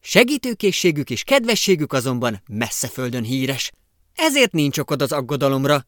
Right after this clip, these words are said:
kacsintott a doktor bíztatóan. "Csücsülj csak be a napozó székbe! Nézd, micsoda fényárban fürödhetsz", mutatott a doktor a fogorvosi szék felé, és egy mozdulattal felkattintotta a felette lévő lámpát.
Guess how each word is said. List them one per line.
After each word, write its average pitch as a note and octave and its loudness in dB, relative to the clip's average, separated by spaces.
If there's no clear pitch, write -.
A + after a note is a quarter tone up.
kacsintott A#2+ -8
a B2 -4
doktor B2 -6
bíztatóan. A#2+ -6
"Csücsülj D4 4
csak C#4 2
be G3+ 4
a F#3+ 4
napozó E3+ 2
székbe! A#2+ 2
Nézd, G3+ 8
micsoda D#3 2
fényárban C3 2
fürödhetsz", B2+ -6
mutatott C#3 -4
a B2+ -2
doktor C3+ 0
a A#2 -4
fogorvosi C#3 -2
szék D#3+ -2
felé, G#3+ -2
és - 0
egy D4+ 0
mozdulattal G3 2
felkattintotta C3+ -2
a A#2+ 0
felette A#2 -2
lévő A#2+ -2
lámpát. G#2 -10